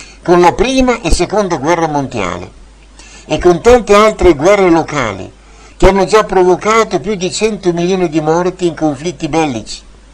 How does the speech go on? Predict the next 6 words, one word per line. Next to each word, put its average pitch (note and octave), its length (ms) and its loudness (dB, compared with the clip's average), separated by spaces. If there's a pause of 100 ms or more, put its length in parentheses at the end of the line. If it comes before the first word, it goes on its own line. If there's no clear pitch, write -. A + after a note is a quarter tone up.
(440)
E C#3 100 -8
dopo F#3+ 280 2
la E3+ 120 0
seconda F3 420 -2
guerra F3+ 280 0
mondiale E3+ 680 0